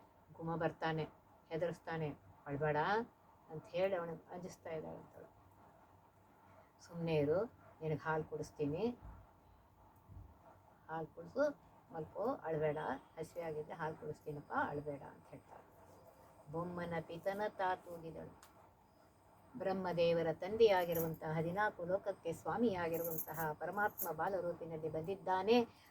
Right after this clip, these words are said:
ಅವನನ್ನ ತೊಟ್ಟಿಲಲ್ಲಿ ಹಾಕಿ ತೂಗ್ತಾ ಇದ್ದಾಳಂತೆ. "ಮಾಧವ ಜೋಜೋ, ಮಧುಸೂದನ ಜೋಜೋ." ಮಾಧವ, ಲಕ್ಷ್ಮೀಪತಿಯಾಗಿರುವಂಥ, "ಹೇ ಪರಮಾತ್ಮ,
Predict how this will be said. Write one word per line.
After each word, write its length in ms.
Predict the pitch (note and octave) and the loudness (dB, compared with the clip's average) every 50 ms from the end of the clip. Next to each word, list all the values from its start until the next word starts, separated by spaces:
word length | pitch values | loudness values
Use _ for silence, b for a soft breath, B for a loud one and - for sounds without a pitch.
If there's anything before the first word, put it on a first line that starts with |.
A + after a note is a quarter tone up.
| - - | -8 0
ಅವನನ್ನ 400 | F3+ F#3+ F#3+ F#3 F#3+ G3+ G#3+ G#3 F#3+ F3+ - - - - - - - - - | 2 2 2 4 2 0 0 0 -2 -4 -6 -12 -20 -20 -20 -20 -20 -4 -2
ತೊಟ್ಟಿಲಲ್ಲಿ 500 | G3+ G#3+ - - G#3+ G3+ G3 F3+ F3 E3+ | -2 -2 0 0 0 2 2 2 2 0
ಹಾಕಿ 460 | D#3+ - F3+ G3 B3 A#3+ - F#3 - - - - - - - | 0 4 6 6 6 6 2 -4 -8 -10 -14 -20 -20 -12 -2
ತೂಗ್ತಾ 300 | - - - - - F#3 | -2 -2 -2 0 -2 -2
ಇದ್ದಾಳಂತೆ. 540 | F3 E3+ D#3 D3+ - - - - - - - - - - - - - - - - - - - - - - - - - - - - - - - - - - - - - D#3 | 0 0 -2 -4 -6 -10 -12 -14 -16 -20 -20 -20 -20 -20 -20 -20 -20 -20 -20 -20 -20 -20 -20 -20 -20 -20 -20 -20 -20 -20 -20 -20 -20 -20 -20 -20 -20 -20 -20 -12 -6 -2
"ಮಾಧವ 440 | D#3 E3+ F3+ F3+ E3+ F3 E3+ D#3+ D#3+ D#3 | 0 0 0 0 -2 -2 0 2 2 2
ಜೋಜೋ, 500 | D3 E3 D#3 E3 F3 F3 F#3 F#3+ G#3+ A3 | 2 2 2 2 2 0 0 0 0 0
ಮಧುಸೂದನ 800 | G3 E3+ D3+ D#3+ D#3 D3+ - D3+ D#3+ - - - F3 E3+ E3 D3+ | -2 -4 -2 -2 -4 -4 -4 -6 -8 -6 -6 -8 -8 -8 -10 -8
ಜೋಜೋ." 340 | - D#3 D#3 D3 D3 - - - - - - - - - - - - - - - - - - - - - - - - - | -8 -8 -8 -8 -10 -14 -18 -20 -20 -20 -20 -20 -20 -20 -20 -20 -20 -20 -20 -20 -20 -20 -20 -20 -20 -20 -20 -20 -12 -8
ಮಾಧವ, 600 | D#3 D#3+ E3+ E3 D#3 D#3 D#3+ D#3 D3+ D3 D3+ D3+ - - - - - - - - - - - - - - - - - - - - - F3 | -4 -4 -4 -4 -4 -4 -4 -2 -2 -4 -6 -10 -16 -20 -20 -20 -20 -20 -20 -20 -20 -20 -20 -20 -20 -20 -20 -20 -20 -20 -20 -12 -10 -10
ಲಕ್ಷ್ಮೀಪತಿಯಾಗಿರುವಂಥ, 1120 | F3 - - - F3+ E3+ D#3+ - D#3+ D#3+ - E3+ E3+ E3 D#3+ D#3+ D#3+ D#3 D#3 D#3 D3+ - | -10 -10 -10 -8 -6 -4 -4 -4 -6 -6 -4 -4 -2 0 0 0 0 -2 -4 -4 -4 -6
"ಹೇ 240 | D#3 C#3+ D3 E3+ E3+ | -4 -2 0 0 0
ಪರಮಾತ್ಮ, 520 | E3+ D#3+ D#3+ D#3+ F#3 G3 G3+ - - - | 0 -2 0 4 4 4 4 2 -4 -4